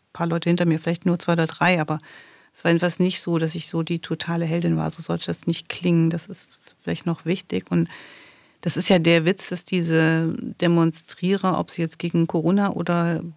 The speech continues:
gegen den Ukraine-Krieg oder vorher gegen die Flüchtlinge demonstriert haben, die behaupten ja immer, sie dürfen nichts sagen. Dabei dürfen sie alles sagen.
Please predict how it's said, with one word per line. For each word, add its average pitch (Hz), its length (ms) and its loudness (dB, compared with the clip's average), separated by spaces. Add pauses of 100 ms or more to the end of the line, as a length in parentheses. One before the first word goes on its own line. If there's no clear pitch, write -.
(160)
gegen 170 500 -2
den 170 160 -2
Ukraine-Krieg 185 800 0
oder 165 480 2 (600)
vorher 180 460 0
gegen 170 240 2
die 160 140 2
Flüchtlinge 170 540 2
demonstriert 160 540 0
haben, 170 340 2 (520)
die 175 60 4
behaupten 175 240 4
ja - 40 6
immer, 185 140 4
sie 170 120 -2
dürfen 180 280 0
nichts - 440 -2
sagen. 170 500 0
Dabei 170 260 -2 (140)
dürfen 185 240 2
sie 170 220 -4 (300)
alles 165 380 2
sagen. 156 560 -2